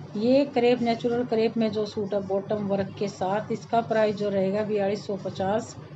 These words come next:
बहुत बढ़िया कपड़ा है, बहुत best सूट रहेगा। इसमें color और भी हैं, मैं next video में डालूँगी बहन।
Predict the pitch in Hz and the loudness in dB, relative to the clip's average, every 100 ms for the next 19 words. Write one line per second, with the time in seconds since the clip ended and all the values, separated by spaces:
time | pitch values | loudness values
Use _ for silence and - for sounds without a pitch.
0 | - - - 208 208 262 254 254 240 208 | -16 -12 -4 0 4 4 4 6 6 4
1 | 214 214 214 214 254 196 202 214 240 262 | 0 0 0 2 2 2 -2 2 2 0
2 | - 196 240 285 - 277 - - - - | 0 6 6 6 2 2 2 -4 -16 -16
3 | - - - - 233 240 208 196 220 233 | -16 -16 -14 -6 -2 0 2 2 2 2
4 | 226 240 240 233 226 220 214 233 233 233 | 2 2 0 2 2 2 2 2 2 0
5 | 226 262 - - - - - - 220 247 | 2 2 0 -10 -16 -16 -16 -4 4 6
6 | 269 269 254 254 - 233 220 214 214 202 | 8 8 6 2 0 0 2 2 2 2
7 | 180 180 185 180 165 | 2 -2 -2 -2 -2